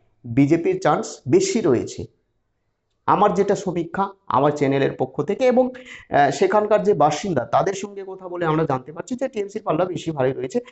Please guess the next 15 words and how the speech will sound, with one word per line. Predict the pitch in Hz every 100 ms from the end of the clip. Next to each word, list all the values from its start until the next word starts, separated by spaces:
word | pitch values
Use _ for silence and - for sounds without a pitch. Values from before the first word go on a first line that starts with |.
| - -
আপনি | 185 262
কমেন্ট | 262 240 269 254
করে | 254
জানাবেন | 185 175 196 240
যে | 233
রায়গঞ্জ | 156 147 165 156
লোকসভা | 151 147 156 156
কেন্দ্রে | 160 156 139
কে | - 156
জিততে | 127 131 - 147
পারে, | 135 165 -
অবশ্যই | 170 220 240 - - 311
কমেন্ট | 302 190 185
করে | 160 135
জানাবেন। | 120 113 110